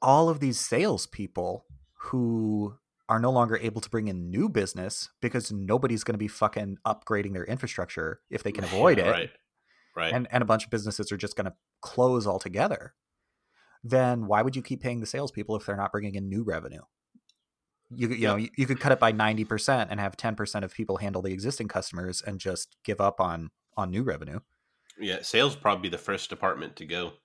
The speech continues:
Speaker 1: Yeah, a lot of
Speaker 2: For,
Speaker 1: these
Speaker 2: for a, for a utility like that, yeah.
Speaker 1: Yeah, yeah, absolutely. So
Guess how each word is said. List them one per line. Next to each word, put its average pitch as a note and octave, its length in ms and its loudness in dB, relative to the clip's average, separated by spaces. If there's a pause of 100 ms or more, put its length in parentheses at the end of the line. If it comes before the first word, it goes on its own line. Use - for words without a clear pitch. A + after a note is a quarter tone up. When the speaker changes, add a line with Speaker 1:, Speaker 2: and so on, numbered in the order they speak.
(800)
Speaker 1:
Yeah, A3 280 6
a D3 120 6
lot D#3 140 10
of G3 40 6
Speaker 2:
For, F#3+ 100 4
Speaker 1:
these - 80 -8
Speaker 2:
for F2+ 140 2
a, F2+ 100 0 (180)
for F2+ 220 2
a F2 140 -2
utility F2 500 -6
like D2+ 200 -6
that, D2 260 -8
yeah. D2 140 -12
Speaker 1:
Yeah, D#3 240 4 (120)
yeah, B2 280 -2
absolutely. B2+ 560 -6
So A2+ 680 4